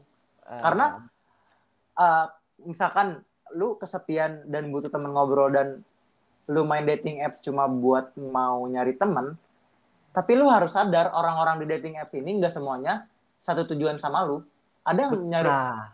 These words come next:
Speaker 1: iya.
Speaker 2: cewek-cewek ini yang nyari, eh, dating apps ya emang buat nyari pacar gitu, ngerti nggak? Maksud
Speaker 1: Iya,
Speaker 2: gua.
Speaker 1: paham, paham. Iya,
Speaker 2: Jadi
Speaker 1: iya.
Speaker 2: yang di awal jaim kayak gitu-gitu tuh masih banyak dan susah nyari teman dari dating apps itu.
Speaker 1: Hmm.
Speaker 2: Struggle sama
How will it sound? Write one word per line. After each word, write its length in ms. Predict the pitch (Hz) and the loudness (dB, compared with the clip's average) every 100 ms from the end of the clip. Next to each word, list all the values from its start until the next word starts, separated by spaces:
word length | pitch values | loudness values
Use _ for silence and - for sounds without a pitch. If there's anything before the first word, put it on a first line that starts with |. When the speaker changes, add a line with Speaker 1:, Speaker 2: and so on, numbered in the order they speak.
| _ | _
Speaker 1:
iya. 240 | 113 113 98 | -12 -12 -2
Speaker 2:
cewek-cewek 800 | 170 170 170 180 160 160 - - | 2 4 4 0 0 -2 -4 -6
ini 500 | 151 127 151 233 220 - | -6 -4 -4 -4 -6 0
yang 240 | 160 165 | 2 2
nyari, 300 | 160 160 151 | 0 -2 -2
eh, 440 | - - 147 143 143 | -6 0 2 4 4
dating 240 | 143 143 131 | 0 -4 -6
apps 180 | 214 208 | -4 -2
ya 120 | 160 | -4
emang 240 | 151 151 143 | -6 -10 -6
buat 280 | 147 151 - _ _ _ _ _ - | 0 0 -2 _ _ _ _ _ -4
nyari 580 | 165 156 151 147 143 - _ _ _ _ _ _ _ _ _ _ _ | 0 2 2 0 -2 -8 _ _ _ _ _ _ _ _ _ _ _
pacar 400 | 196 254 175 170 | 0 2 0 0
gitu, 220 | 151 143 | -2 -6
ngerti 220 | 131 165 151 | -8 -8 -8
nggak? 160 | 113 - _ _ | -10 -12 _ _
Maksud 160 | 127 170 | -6 2
Speaker 1:
Iya, 160 | 165 | 2
Speaker 2:
gua. 100 | 117 | 6
Speaker 1:
paham, 200 | 170 151 147 _ - | 6 6 2 _ -4
paham. 220 | 135 - - | -2 -2 0
Iya, 80 | - | 4
Speaker 2:
Jadi 200 | 160 247 | 8 6
Speaker 1:
iya. 140 | 190 - - | 4 -4 2
Speaker 2:
yang 140 | 160 151 | 2 4
di 100 | 156 | 4
awal 400 | 139 135 131 131 | 6 6 4 0
jaim 460 | 131 165 170 170 165 | 0 0 0 0 -2
kayak 160 | 156 143 | -2 -4
gitu-gitu 300 | 135 147 160 | -4 -4 -4
tuh 100 | 214 | -2
masih 220 | 233 190 | -2 -2
banyak 340 | 127 165 135 143 | -2 -2 -4 -6
dan 180 | 147 147 | 0 0
susah 300 | 175 220 180 | 0 2 2
nyari 240 | 175 151 147 | 2 -2 -2
teman 260 | 147 139 | -4 -4
dari 220 | 135 127 | -2 0
dating 260 | 127 123 135 | -2 -4 -12
apps 280 | 127 127 _ - | -20 -20 _ -14
itu. 320 | 127 123 113 - | -12 -10 -10 -12
Speaker 1:
Hmm. 680 | - 117 113 107 107 98 98 | -16 -14 -12 -12 -12 -14 -12
Speaker 2:
Struggle 380 | 104 127 131 123 | -2 2 4 2
sama 200 | 123 | 0